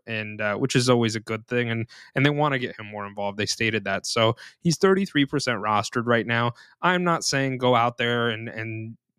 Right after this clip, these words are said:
drop everybody to get this guy, but a, a potential waiver wire target for s-, for some, because he is on an offense that, while I don't like Justin or, uh,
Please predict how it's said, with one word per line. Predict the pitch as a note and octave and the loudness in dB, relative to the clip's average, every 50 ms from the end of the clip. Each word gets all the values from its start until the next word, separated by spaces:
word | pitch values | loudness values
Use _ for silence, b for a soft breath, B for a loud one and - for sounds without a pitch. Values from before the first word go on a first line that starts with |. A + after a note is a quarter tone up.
| - D3 - _ _ _ _ C#3+ | -20 -20 -20 _ _ _ _ -2
drop | C3+ B2+ B2 A#2+ B2+ B2+ A#2+ | 2 4 6 6 6 4 4
everybody | A#2 A#2 A#2 B2+ A#2 A#2 C3 B2 A#2+ A#2 | 2 0 2 0 2 2 2 2 2 0
to | G#2+ G#2 | -2 -2
get | - A#2+ B2 - | -4 -4 -4 -4
this | B2 - - | -4 -4 -2
guy, | - C#3 C3 C3+ | 0 0 0 2
but | C#3 D3 - _ E3 E3 D#3+ - | 0 -2 -6 _ -14 -14 -6 -2
a, | - F#3+ | -2 0
a | - A#2+ F#3 | 0 0 -2
potential | F#3 - G3 - A3 G#3 - - C3 | -2 -4 -4 -2 -2 -2 -2 -2 -2
waiver | A#2 A2+ G#2+ A#2 | -2 -2 -2 -2
wire | A2 A2 A2 A2 A2 | -2 -2 0 -2 -2
target | G#2+ - A2+ A2 A2+ B2+ D3 - - | -2 -2 -2 0 2 2 0 0 -2
for | - B2 | -4 -6
s-, | A2+ - - - - _ | -4 -4 -6 -8 -8 _
for | - - - | -14 -10 -10
some, | G#2 - A2+ A2+ A#2 C3 C#3 | -6 -2 -2 -2 0 -2 -2
because | C#3+ C3 - A#2 A2+ A2 - - _ _ _ _ _ | -4 -2 0 0 0 0 -4 -6 _ _ _ _ _
he | - - C#3 C#3 C3+ C#3 _ _ _ _ _ | -2 0 2 2 0 -2 _ _ _ _ _
is | - C3 C#3+ D#3 C#3+ D3 | 2 4 4 4 4 2
on | C#3+ C#3+ | 2 0
an | C#3 B2 | 2 2
offense | B2 D3 C#3 - - B2+ A#2 A#2 - - - | 2 2 0 0 -2 -4 -6 -6 -8 -6 -4
that, | B2 A2+ G#2 - B B B B B B B - | -4 -4 -4 -8 B B B B B B B -2
while | G#2+ A2+ B2 C3 C3 C3 | 2 4 4 4 4 2
I | C3 C3 | 0 0
don't | B2+ B2+ C3 B2+ - | 0 -2 -4 -4 -4
like | A2 A#2 A#2+ A#2+ - | -2 -4 -4 -2 -2
Justin | B2 B2 A#2+ - A#2+ A2+ A2+ | -2 0 0 0 -2 -4 -4
or, | F#2 C#2 G#2 A2 A2 | -2 0 2 2 4
uh, | G#2+ G#2 G2+ G2 F2+ | 2 2 0 0 -4